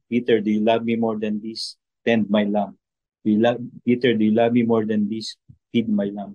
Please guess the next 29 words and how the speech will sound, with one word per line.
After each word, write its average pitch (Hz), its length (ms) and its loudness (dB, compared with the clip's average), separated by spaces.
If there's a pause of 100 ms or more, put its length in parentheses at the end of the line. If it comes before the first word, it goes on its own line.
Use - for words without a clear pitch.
So, 113 160 0
na, 107 240 0
na-recall 117 480 0
ko 127 160 -2
po 127 160 0
yun, 104 320 -4 (320)
na 110 80 -10
kung 113 80 -4
saan 113 480 0
ay, 104 320 -6 (560)
ay, 104 480 0 (680)
I 113 80 0
need 139 320 2
to 131 80 2
work, 123 400 2 (720)
uh, 107 400 0
as 98 240 -6
a 101 40 0
worker 104 600 -2
para 101 240 -2
po 104 160 -6
mabigyan 98 800 -2
ng, 98 240 -2
ng, 95 180 -4 (140)
ng, 95 220 -16 (340)
ng 98 160 -16
magandang 95 480 -6
buhay 101 400 -2
ang 92 80 -12